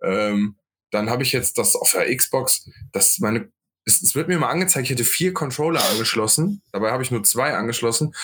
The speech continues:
und ich kann dann nur die unteren zwei quasi benutzen. Wir spielen einmal mit lila und gelb statt mit blau und rot, was mir scheißegal ist, aber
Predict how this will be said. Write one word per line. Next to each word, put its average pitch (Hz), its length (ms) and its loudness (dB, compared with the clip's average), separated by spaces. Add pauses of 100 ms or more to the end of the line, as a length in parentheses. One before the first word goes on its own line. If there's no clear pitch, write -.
(140)
und 123 80 0
ich 123 100 -2
kann 143 180 -2
dann 143 140 0
nur 139 140 0
die 131 100 0
unteren 143 460 0
zwei 98 280 0
quasi 98 340 -2
benutzen. 101 340 0
Wir 95 80 0
spielen 127 200 0
einmal 117 200 0
mit 107 160 -2
lila 127 240 2
und 101 180 -4
gelb 117 260 0
statt - 220 -2
mit 92 140 -2
blau 95 240 0
und 95 100 0
rot, 101 400 -4
was 78 160 -2
mir 80 80 -2
scheißegal 87 560 0
ist, 90 140 -2
aber 82 200 0